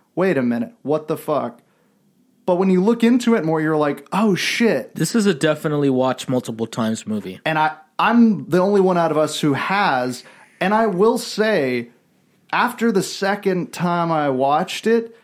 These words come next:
Speaker 1: I had more questions.
Speaker 2: Exactly.
Speaker 1: <laughs> Way more questions.
Speaker 2: 'Cause I rewatched it in my head.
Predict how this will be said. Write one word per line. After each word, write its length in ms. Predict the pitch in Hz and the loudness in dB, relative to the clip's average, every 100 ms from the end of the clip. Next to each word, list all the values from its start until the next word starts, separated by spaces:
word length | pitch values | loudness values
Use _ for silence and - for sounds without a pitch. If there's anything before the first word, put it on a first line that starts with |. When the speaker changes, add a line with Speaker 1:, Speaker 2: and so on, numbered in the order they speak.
| _ _ _ - | _ _ _ -2
Speaker 1:
I 160 | 196 | 0
had 340 | 247 233 170 139 | 2 2 2 0
more 480 | 139 156 208 226 208 | 0 2 4 4 0
questions. 960 | - 147 117 - 110 98 117 - - - _ _ - _ - _ _ _ _ | -2 -2 -2 -8 -10 -12 -12 -14 -14 -16 _ _ -20 _ -20 _ _ _ _
Speaker 2:
Exactly. 640 | 165 139 156 143 - 101 90 _ _ _ | -4 0 0 0 -4 -6 -8 _ _ _
Speaker 1:
<laughs> 60 | - 831 640 - - 440 - - - _ _ _ _ _ - | -2 0 0 0 -2 -4 -4 -10 -10 _ _ _ _ _ -2
Way 260 | 185 247 | 0 4
more 260 | 254 220 196 | 4 4 2
questions. 680 | 190 147 135 - 123 117 | 0 -2 -4 -6 -6 -4
Speaker 2:
'Cause 160 | 120 165 | -2 0
I 100 | 175 | 0
rewatched 600 | 220 233 175 160 160 - | 2 2 2 0 -2 -2
it 100 | 143 | 0
in 100 | 139 | 0
my 180 | 120 107 | 0 -2
head. 420 | 92 113 87 - | -2 -4 -4 -10